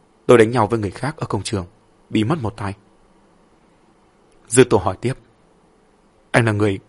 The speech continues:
đã giết bảy người trong nhà họ Vương sao?" Mã Văn Tài không hề biến sắc, chỉ lắc đầu nói. "Không phải. Sao mấy người cứ cho tôi là người giết họ vậy? Có chứng cứ gì không?" Tố chất tâm lý anh ta cũng rất tốt.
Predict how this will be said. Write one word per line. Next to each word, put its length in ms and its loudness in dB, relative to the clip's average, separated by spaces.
đã 120 2
giết 320 0
bảy 140 0
người 220 -4
trong 180 -4
nhà 100 -6
họ 120 -12
Vương 180 -4
sao?" 220 -8
Mã 100 8
Văn 220 0
Tài 200 0
không 160 -4
hề 100 -4
biến 220 -10
sắc, 240 -8
chỉ 180 0
lắc 180 -6
đầu 160 -2
nói. 220 -6
"Không 180 4
phải. 200 -2
Sao 180 8
mấy 120 4
người 240 6
cứ 80 0
cho 140 -2
tôi 260 0
là 80 2
người 180 0
giết 160 -4
họ 200 -6
vậy? 160 -4
Có 140 8
chứng 140 0
cứ 120 0
gì 140 -6
không?" 200 -8
Tố 160 8
chất 200 -6
tâm 140 0
lý 140 -2
anh 140 -8
ta 200 -6
cũng 200 -10
rất 200 -8
tốt. 140 -4